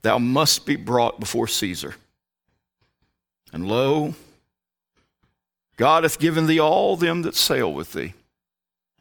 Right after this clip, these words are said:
Wherefore, sirs, "Be of good cheer, for I believe God,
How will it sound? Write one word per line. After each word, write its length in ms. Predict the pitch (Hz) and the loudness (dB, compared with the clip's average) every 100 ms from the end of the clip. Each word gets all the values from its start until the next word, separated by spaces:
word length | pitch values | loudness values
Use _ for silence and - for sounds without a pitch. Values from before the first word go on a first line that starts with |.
| _ _ _ - _ _ _ _ - | _ _ _ -20 _ _ _ _ -8
Wherefore, 540 | 123 151 160 - 151 | 0 2 2 0 0
sirs, 600 | 139 - 113 104 95 - - _ _ _ _ _ _ _ _ - - - - - | 0 0 2 0 0 0 -2 _ _ _ _ _ _ _ _ -20 -20 -20 -20 -4
"Be 140 | 131 214 | 0 2
of 160 | 156 | 2
good 220 | 139 151 147 | 2 0 0
cheer, 460 | - 113 82 101 - _ _ _ _ _ _ _ _ _ _ _ _ _ _ _ _ _ _ _ _ - | -4 -2 -6 -10 -18 _ _ _ _ _ _ _ _ _ _ _ _ _ _ _ _ _ _ _ _ -16
for 240 | - - - | -12 -10 -4
I 560 | 127 147 151 143 131 - _ _ _ _ - | -2 -2 -2 -4 -8 -12 _ _ _ _ -8
believe 800 | 107 90 92 104 104 101 85 - - _ _ _ _ _ - | -6 -6 -4 -2 -2 -4 -8 -14 -20 _ _ _ _ _ -12
God, 480 | - 90 - - - | -6 -4 -6 -12 -16